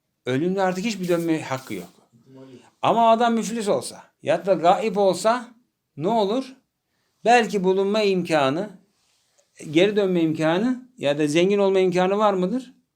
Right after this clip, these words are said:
Speaker 1: Vardır. Bir ihtimal var. O yüzden dolayı artık sen kalkıp da borçlu olan kişiye ne diyemezsin?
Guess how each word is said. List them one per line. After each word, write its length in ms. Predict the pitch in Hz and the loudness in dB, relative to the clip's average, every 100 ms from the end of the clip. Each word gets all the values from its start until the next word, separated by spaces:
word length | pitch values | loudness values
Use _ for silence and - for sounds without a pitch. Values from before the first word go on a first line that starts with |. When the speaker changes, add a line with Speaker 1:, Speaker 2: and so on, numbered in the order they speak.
| _ | _
Speaker 1:
Vardır. 600 | - 123 190 202 143 - - _ _ _ | -6 0 2 2 -4 -14 -18 _ _ _
Bir 60 | 196 | -2
ihtimal 640 | 170 160 139 139 127 113 | -2 -4 -4 -2 -2 2
var. 300 | 156 143 - _ _ _ _ _ _ | 2 2 -4 _ _ _ _ _ _
O 140 | 170 202 | -2 0
yüzden 360 | 180 185 175 | 0 0 0
dolayı 580 | 165 165 170 214 254 254 _ _ _ - | 0 2 2 0 -2 -8 _ _ _ -2
artık 320 | 143 170 147 | 0 0 -4
sen 240 | - 175 170 | -4 -2 0
kalkıp 440 | 165 170 196 180 | 0 0 -2 -2
da 180 | 143 131 | -2 0
borçlu 340 | 156 151 180 | 0 0 -2
olan 180 | 175 156 | -2 -2
kişiye 260 | 135 135 151 | -6 -4 -2
ne 120 | 185 | 0
diyemezsin? 640 | 170 147 135 131 190 190 | 2 0 -2 -4 -8 -12